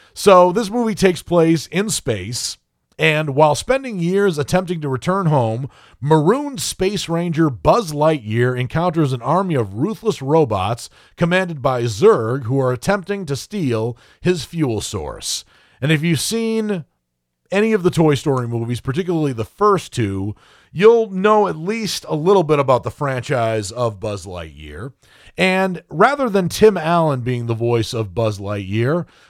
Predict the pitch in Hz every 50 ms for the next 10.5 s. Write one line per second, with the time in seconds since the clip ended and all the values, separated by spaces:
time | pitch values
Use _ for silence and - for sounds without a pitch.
0 | _ - 175 185 190 170 185 185 185 185 180 175 175 170 165 135 143 143 - -
1 | - 180 180 180 160 143 135 143 151 156 147 - - - 139 127 123 120 113 -
2 | - - 185 208 - - - - 131 143 156 120 104 78 65 65 65 60 58 -
3 | - _ _ _ _ _ _ - - 165 175 165 - - 170 170 180 208 196 202
4 | 202 196 196 190 185 180 175 160 _ _ - 151 143 131 156 165 170 135 - 170
5 | 160 151 123 151 151 139 147 135 131 - - 151 143 139 131 123 - - 139 131
6 | 120 101 - - - 202 190 - 202 208 180 - - 147 127 117 110 104 104 107
7 | 135 170 160 - _ _ _ _ _ - 107 110 165 175 190 196 196 175 - -
8 | - 180 170 135 120 113 107 110 127 123 95 95 135 143 139 139 135 - - 147
9 | 147 170 208 196 - 214 220 208 185 139 - 131 143 156 147 - - 160 156 131
10 | - - 175 165 117 71 - - - -